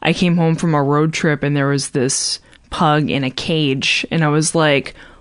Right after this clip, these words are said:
"What's up with the dog?" And my mom was like, "Oh, your aunt left him here." So then I was just like, "He can't just be in a cage." So I, like, took him out,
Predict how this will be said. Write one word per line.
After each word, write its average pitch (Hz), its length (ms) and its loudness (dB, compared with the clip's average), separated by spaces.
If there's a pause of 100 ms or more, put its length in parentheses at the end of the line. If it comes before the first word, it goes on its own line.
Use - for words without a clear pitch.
(140)
"What's 185 240 -2
up 220 160 0
with 185 160 -2
the 160 80 0
dog?" 151 680 0
And 170 220 0
my 147 100 2
mom 143 200 2
was 147 100 -2
like, 127 140 -4
"Oh, 143 160 -2
your 127 260 -2
aunt 139 240 -2
left 143 300 -4
him 143 100 -4
here." 135 380 -2
So 135 540 0 (360)
then 175 120 -2
I 160 60 2
was 151 140 0
just 156 240 -4
like, 147 380 -2
"He - 200 -20
can't 285 280 -6 (140)
just - 220 -6
be 170 140 -6
in 165 80 -6
a 120 80 -8
cage." 240 640 -6
So 175 300 2
I, 151 160 4
like, 160 480 2 (540)
took 196 220 0
him 170 160 2
out, 165 560 2